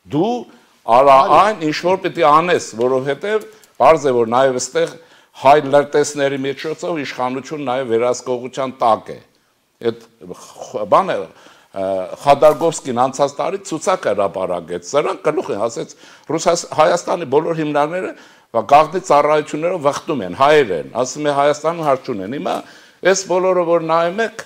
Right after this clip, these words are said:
Speaker 1: եզրակացությունը ակնհայտ է։ Կրեմլում, ուրեմն, ը, ը, ցա-, ուրեմն Պուտինը չի ստացել Փաշինյանից այն, ինչ ակնկալում էր, իսկ նրանք երկու բան են ակնկալում։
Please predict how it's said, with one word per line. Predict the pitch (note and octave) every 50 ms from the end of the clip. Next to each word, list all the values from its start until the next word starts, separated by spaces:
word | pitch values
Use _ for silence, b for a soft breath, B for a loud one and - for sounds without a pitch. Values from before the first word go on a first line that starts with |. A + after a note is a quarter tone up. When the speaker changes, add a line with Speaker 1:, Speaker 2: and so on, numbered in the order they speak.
| _ _ _ -
Speaker 1:
եզրակացությունը | B2 C#3+ E3 D#3+ E3+ E3 D#3+ D#3+ - D#3+ D#3+ D3+ - - F#3 F3 D#3
ակնհայտ | C3+ C3 B2+ - B2+ A#2+ A#2+ G#2+ F#2+ F#2+ -
է։ | F#2 E2 - - _ b b b b b b b b b -
Կրեմլում, | - D3 D3 D#3 D#3 D#3+ D#3 D#3 D#3+ G3 A3+ A#3 A3+ A3 - - _ _ _ _ _ _ _ _ _ _
ուրեմն, | - C3+ C3+ B2+ B2+ B2 A#2+ A#2 A2+ A2 F#2+ F2+ - _
ը, | - F#2+ G2
ը, | G2 G2+ F2 - - - G2 G2+ F2 D#2+ D2+ E2+ F2+ E2 D#2 - E2+
ցա-, | - - - C#3+ C#3+ D3+ - - - b b b b b b b
ուրեմն | - C#3 D#3 E3 D#3 D#3 D3 C#3 C3 B2+ - -
Պուտինը | - C#3+ C#3+ C#3+ D#3 F#3 G3 G3+ F#3
չի | - - E3 D3
ստացել | - - - C3 B2+ C3 B2+ - - A#2+ A2 G2 -
Փաշինյանից | - - - B2+ B2 - - C3 B2+ A#2 A2 A2+ A2+ G#2+ G2 - -
այն, | A2+ G#2+ F#2 F2 E2
ինչ | - B2+ B2+ A#2+ - -
ակնկալում | B2 G#2+ G#2+ - - A#2+ A2+ G2+ - G#2+ G#2 G2+ G#2 G#2 G#2 B2
էր, | D#3 F3+ E3+ -
իսկ | - A#2 A2+ - - -
նրանք | - G#2 G2+ G#2+ G#2+ G2+ F#2 - - b b b b b b b
երկու | - A#2 A#2+ A2+ - C3
բան | A#2 G#2+ A2 A2 G#2+ G2
են | F#2 F2+ F2
ակնկալում։ | E2+ F2 - - F#2 F2+ - - E2+ E2 D#2+ D#2+ D#2+ D2+ D2+